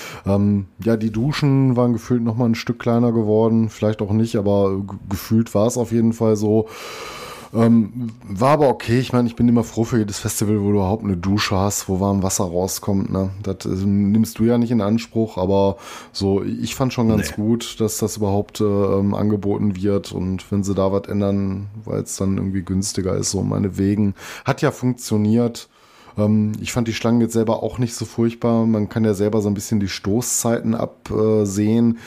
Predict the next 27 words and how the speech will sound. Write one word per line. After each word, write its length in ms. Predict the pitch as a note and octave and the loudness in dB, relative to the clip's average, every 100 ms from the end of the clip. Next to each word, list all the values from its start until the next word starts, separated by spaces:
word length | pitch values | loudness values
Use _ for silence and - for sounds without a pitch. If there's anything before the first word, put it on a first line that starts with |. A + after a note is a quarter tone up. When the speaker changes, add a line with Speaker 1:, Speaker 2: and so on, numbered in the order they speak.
| - - | -12 -8
Speaker 1:
Das 180 | F2 | -2
war 100 | G#2 | -2
aber 240 | G2+ G#2 - | 0 0 0
auch 200 | G2+ - | 0 -2
noch 180 | G#2 F2+ | -2 -2
nie 140 | F2+ | -2
anders. 500 | F2+ G2 F#2+ - - | 0 0 0 -2 -6
Ich 100 | - | -6
glaub 220 | G2+ - | -6 -4
gar 160 | G#2+ G#2+ | 0 0
nicht, 200 | A2+ A2 | 0 -4
dass 100 | G2+ | -4
sich 140 | G#2+ | -4
so 140 | - G#2 | -2 0
an 180 | G#2 G2+ | 2 2
dem 220 | G#2 A2+ | 2 0
Konzept, 580 | - G2 - A2 - G2+ | -2 -4 -2 -4 -2 0
äh, 200 | G2 G2+ - - - | 0 0 -4 -16 -10
so 140 | - A2 | -6 -2
unheimlich 460 | G2+ G#2 F#2+ F2 | 2 2 2 -2
viel 220 | - G#2 | -2 -2
durch 180 | F#2+ F#2 | 0 -2
die 100 | - | -6
kleineren 640 | E2+ - F2 G2+ G2 F2+ | -6 -2 2 2 2 0
Änderungen 460 | F#2 F#2+ F#2+ F#2+ G2 | 0 0 2 0 0
verändert 480 | - G2+ G2 G2 G#2 | -2 0 0 0 0
hat. 260 | G#2 - | -4 -6